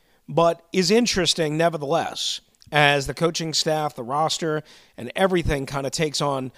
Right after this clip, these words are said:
a little bit of a different shape. Um, all right, so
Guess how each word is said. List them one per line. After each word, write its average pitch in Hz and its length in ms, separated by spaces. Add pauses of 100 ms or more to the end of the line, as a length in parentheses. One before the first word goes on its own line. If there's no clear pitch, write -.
(240)
a 135 60
little 165 260
bit 156 180
of 143 100
a 147 60
different 135 420 (140)
shape. 131 400 (1400)
Um, 160 580 (380)
all 208 100
right, 147 160
so 175 540